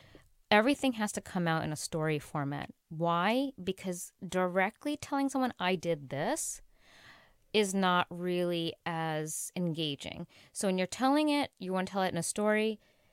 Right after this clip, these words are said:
You wanna use a lot of, um, words that show team, like, you're team-oriented, because anybody who's across from you is probably part of a team already,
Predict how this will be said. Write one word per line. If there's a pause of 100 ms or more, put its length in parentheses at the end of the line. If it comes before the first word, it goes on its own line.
(120)
You
wanna
use
a
lot
of, (440)
um, (460)
words
that
show
team, (140)
like,
you're
team-oriented,
because (480)
anybody
who's
across
from
you
is
probably
part
of
a
team
already,